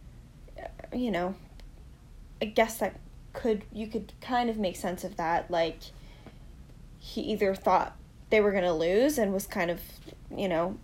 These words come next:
they were down by so much that he was, he just wanted to let them, to bring down, to, like, lower that sort of hyper energy and just be like, "It's okay either way,"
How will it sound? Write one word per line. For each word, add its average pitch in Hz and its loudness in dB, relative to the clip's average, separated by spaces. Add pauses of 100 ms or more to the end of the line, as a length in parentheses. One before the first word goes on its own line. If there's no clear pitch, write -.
(840)
they 220 8
were 185 4
down 226 8
by 196 6
so 185 4
much 180 0
that 196 0
he - -6
was, 170 -4 (1500)
he - -2
just 190 -2
wanted 170 0
to 208 0
let 165 4
them, 165 -2
to 226 0
bring 214 8
down, 180 4
to, 220 -2
like, 190 8
lower 185 8
that 240 6 (180)
sort 254 6
of 247 2
hyper 247 6
energy 233 4
and 233 4
just 214 -4
be 226 6
like, 214 6
"It's - 4
okay 254 10
either 185 6
way," 240 4